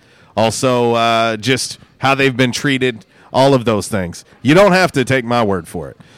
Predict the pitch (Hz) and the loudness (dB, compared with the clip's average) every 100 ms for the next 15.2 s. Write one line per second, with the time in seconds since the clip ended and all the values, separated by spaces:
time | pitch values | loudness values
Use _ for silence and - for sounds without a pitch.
0 | - 90 101 101 101 101 95 110 113 127 | -8 0 2 2 0 -2 -4 -6 -2 0
1 | 110 123 117 113 117 127 120 147 139 135 | 0 2 2 2 0 0 2 2 2 0
2 | 120 127 117 113 113 113 101 98 107 92 | 0 0 0 -4 -6 -6 -8 -4 -4 -4
3 | 82 - - 92 98 101 101 104 104 113 | -8 -20 -14 -6 -4 -2 -2 0 2 0
4 | 135 - 120 127 123 117 120 95 101 120 | 0 -2 -4 -2 -2 0 -2 -2 -4 -4
5 | 123 131 139 110 - - 127 151 143 131 | -2 0 0 -2 -6 -2 0 2 2 0
6 | 139 143 135 123 120 127 127 110 - - | 0 0 0 0 0 0 -2 -6 -14 -4
7 | 120 123 139 135 113 110 139 135 120 123 | -2 2 2 2 -2 -4 -2 -2 0 -2
8 | - 117 82 - - _ _ _ _ 104 | 0 -2 -2 -6 -18 _ _ _ _ -2
9 | 113 117 113 113 110 95 - _ _ _ | 0 2 2 2 0 -4 -12 _ _ _
10 | _ 117 - _ - 131 123 135 127 151 | _ -16 -16 _ -8 -4 0 2 2 4
11 | 185 160 127 120 123 123 160 151 151 147 | 4 4 -2 -2 0 2 0 0 -2 0
12 | 135 113 - - _ - 110 117 107 123 | 0 -2 -6 -18 _ -2 0 2 0 0
13 | 110 107 95 131 131 123 104 117 135 - | 2 0 0 0 0 -2 0 0 0 0
14 | 123 127 127 123 120 110 120 113 113 120 | -2 -2 -4 -4 -4 -2 -2 0 0 0
15 | 117 | -2